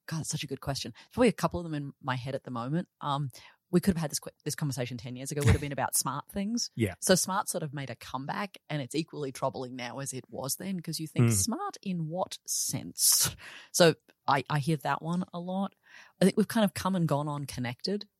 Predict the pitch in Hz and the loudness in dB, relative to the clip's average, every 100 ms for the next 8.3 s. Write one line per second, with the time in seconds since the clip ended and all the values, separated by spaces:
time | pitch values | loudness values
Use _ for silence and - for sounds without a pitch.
0 | _ 139 127 - - 135 - 127 135 156 | _ 4 4 0 -6 -4 4 4 4 -2
1 | 151 160 156 - 170 196 - 147 143 160 | 0 -2 0 2 4 4 4 4 6 6
2 | 143 110 - - 151 - 151 151 - 156 | 6 4 2 2 0 2 2 4 4 2
3 | 165 151 - 131 127 190 151 139 - 147 | 0 -4 -4 -4 -2 -4 -2 -2 2 2
4 | - _ _ - - - - 160 160 - | 2 _ _ -20 -14 -12 4 6 6 2
5 | - _ _ _ _ - 135 120 76 110 | -6 _ _ _ _ -2 0 2 0 -8
6 | - 143 131 127 135 117 117 139 131 - | -6 -4 0 0 -2 -4 -6 -4 -4 -4
7 | 127 131 143 147 - 151 156 151 147 156 | -8 -6 -8 -8 -4 -2 -2 -2 -2 -2
8 | - 123 127 | -2 -2 -2